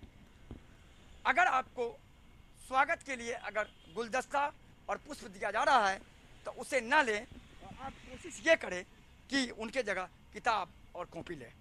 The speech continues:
चौ-, पांचवा फरमान ये दिया गया है कि सभी विभाग के मंत्री हर परिस्थिति में ईमानदारी से काम करेंगे। हर परिस्थिति में मुख्यमंत्री के नेतृत्व में काम करना है और हर परिस्थिति में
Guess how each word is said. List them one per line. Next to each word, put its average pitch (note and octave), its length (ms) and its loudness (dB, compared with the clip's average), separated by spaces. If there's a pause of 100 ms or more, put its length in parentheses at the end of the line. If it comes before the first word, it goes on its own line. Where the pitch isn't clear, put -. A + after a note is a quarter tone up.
(760)
चौ-, B3+ 120 2
पांचवा D4 380 4
फरमान C4 340 2
ये B3 140 4
दिया B3+ 200 2
गया G#3+ 160 2
है G3 220 4 (420)
कि G3 80 -18
सभी C4+ 280 -12
विभाग B3+ 320 -10
के G#3+ 120 -14
मंत्री G#3 420 -8 (760)
हर G4+ 260 8
परिस्थिति C#4 520 -4
में D3+ 180 -8 (340)
ईमानदारी B3+ 640 -2
से G#3+ 160 -6
काम F#3 240 -4
करेंगे। C#3+ 360 -14 (800)
हर F4 200 8
परिस्थिति B3 500 -6
में D#3+ 160 -8 (320)
मुख्यमंत्री C#4 480 -4
के D4 100 0
नेतृत्व C4+ 380 -6
में C#4+ 80 -8
काम C4+ 220 -8
करना C#4 260 -8
है C4+ 180 -6 (420)
और G3 100 0
हर A3+ 180 0
परिस्थिति A#3+ 440 -6
में G#3+ 160 -2